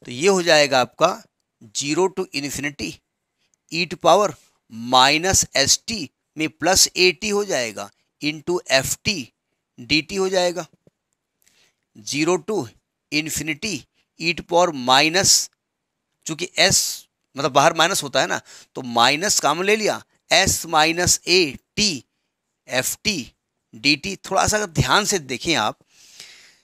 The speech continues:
जब आप एफ़ टी लिखते थे ना, तो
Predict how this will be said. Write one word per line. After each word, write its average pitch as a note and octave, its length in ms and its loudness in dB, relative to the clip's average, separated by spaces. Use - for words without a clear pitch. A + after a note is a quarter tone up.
जब G#3 120 6
आप A3+ 220 2
एफ़ D#3+ 260 2
टी A#3+ 100 0
लिखते F3+ 280 -2
थे - 120 -2
ना, E3+ 160 2
तो F#3 140 -6